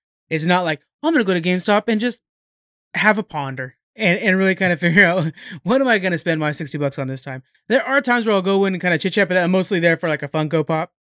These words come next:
You know, don't get me wrong, I am one of those losers that's going in to visit GameStop <laughs> for nothing.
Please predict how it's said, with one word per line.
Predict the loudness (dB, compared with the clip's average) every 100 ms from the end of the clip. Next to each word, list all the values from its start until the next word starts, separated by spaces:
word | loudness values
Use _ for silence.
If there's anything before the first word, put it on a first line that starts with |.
| _ _ _ _
You | -8 -2
know, | 0
don't | 2 2
get |
me | 2
wrong, | 2 2
I | 2
am | 2
one | 0 0
of |
those | -2 -2
losers | -6 -6
that's | -10 -4
going | 0 0
in | 0
to |
visit | -2 -4 -4
GameStop | -6 -6 -6 -4
<laughs> |
for | 0 2
nothing. | 0 -4